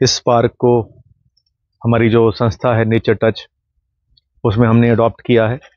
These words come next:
एक ये वाला पार्क है, एक और पार्क है, वो भी आपको दिखाते हैं। पहले इस पार्क के बारे में बताते हैं कि हम अभी आज हमने क्या शुरू किया है।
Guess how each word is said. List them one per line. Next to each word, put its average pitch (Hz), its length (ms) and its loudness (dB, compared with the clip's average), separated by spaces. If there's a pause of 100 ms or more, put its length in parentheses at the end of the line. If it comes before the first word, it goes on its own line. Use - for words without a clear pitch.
(160)
एक 113 140 -4
ये 113 80 2
वाला 117 200 2
पार्क 113 340 0
है, 123 60 0
एक - 200 -8
और 123 160 0
पार्क 104 340 -8
है, 101 100 -8
वो - 260 -12
भी 117 80 2
आपको 113 220 -2
दिखाते 104 360 -4
हैं। 135 80 -6 (600)
पहले 127 200 2
इस 135 120 -2
पार्क 123 260 0
के 127 120 -4
बारे 113 200 0
में 113 100 -2
बताते 104 320 -4
हैं 127 120 -6
कि 135 120 -4
हम 117 300 -4
अभी 113 200 0
आज 107 240 0
हमने 110 240 0
क्या 127 220 -2
शुरू 110 220 -4
किया 85 220 -12
है। - 60 -18